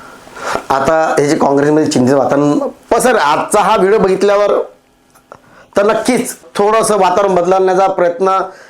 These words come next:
प्रभाग एकमध्ये होईलच आणि खास करून काँग्रेसमध्ये चिंतेचं वातावरण बघायला मिळणारच. आता ते चिंता कशा प्रकारे दूर करतात हे नारा काळच, म्हणजे सतरा तारखेला फॉर्म भरायची तारीख आहे आणि विड्रॉलच्या दिवशी समजून जाईल किती उमेदवार या रिंगणामध्ये राहतात.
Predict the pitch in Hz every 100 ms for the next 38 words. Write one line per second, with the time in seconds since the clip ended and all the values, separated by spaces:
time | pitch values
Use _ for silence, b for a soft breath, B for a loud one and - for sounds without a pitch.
0 | B - 151 165 170 196 196 196 156 120
1 | - 156 160 170 208 - 196 196 196 185
2 | 185 185 185 196 180 185 175 175 175 190
3 | 202 b _ - 139 165 202 196 139 107
4 | - 170 214 226 226 - 185 185 277 262
5 | 247 262 233 226 185 196 190 175 135 -
6 | 151 180 175 185 190 - b _ - 185
7 | 180 - - _ _ _ - 180 185 147
8 | 175 170 170 180 143 160 151 151 151 139
9 | 127 139 - b b - 160 143 131 156
10 | 165 139 165 151 160 170 160 160 - b
11 | b b _ 208 220 240 233 214 185 180
12 | 175 170 170 127 139 143 110 92